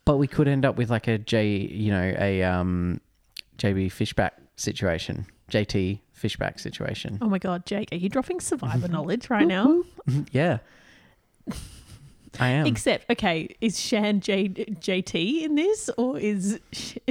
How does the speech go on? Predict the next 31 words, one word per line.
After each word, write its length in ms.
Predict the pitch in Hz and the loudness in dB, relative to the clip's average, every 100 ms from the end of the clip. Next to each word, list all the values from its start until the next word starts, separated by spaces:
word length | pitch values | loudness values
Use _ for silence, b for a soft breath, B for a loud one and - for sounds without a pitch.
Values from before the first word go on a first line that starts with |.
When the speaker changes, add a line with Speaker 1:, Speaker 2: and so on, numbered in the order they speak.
| 254 | 2
Speaker 2:
or 100 | 226 | 2
is 140 | 208 | 0
Rickard 420 | 202 214 - 190 | -2 -2 0 4
Speaker 1:
Look, 160 | 185 185 | 4 6
I'm 80 | 170 | 4
not 140 | 190 | 6
saying 160 | 196 175 | 6 6
Speaker 2:
Fishback? 40 | |
Speaker 1:
they're 160 | 165 139 | 4 2
exactly 420 | 113 104 - 117 | 2 0 2 2
the 100 | 104 | 2
same 240 | - 110 | 2 2
people. 420 | 98 135 254 240 220 | 4 2 6 6 6
I'm 120 | - | 6
just, 180 | 208 185 | 6 4
Speaker 2:
Because 40 | 214 | 4
Speaker 1:
I'm 140 | 185 | 4
just 160 | 190 185 | 4 4
like, 140 | 156 | 2
you 100 | 160 | 4
know, 140 | 123 101 | 2 2
they 180 | 120 | 4
were, 140 | 127 131 | 4 4
like, 260 | 120 107 - B B B | 4 2 -4 B B B
a 40 | - | -6
pretty 300 | - 113 110 | 0 0 0
strong 540 | - 113 98 95 98 | 0 2 2 2 0
alliance 480 | 98 87 90 90 - | 0 0 2 0 -2
who 80 | 110 | 0
were 120 | 107 | 2
both 340 | 117 135 151 | 2 2 0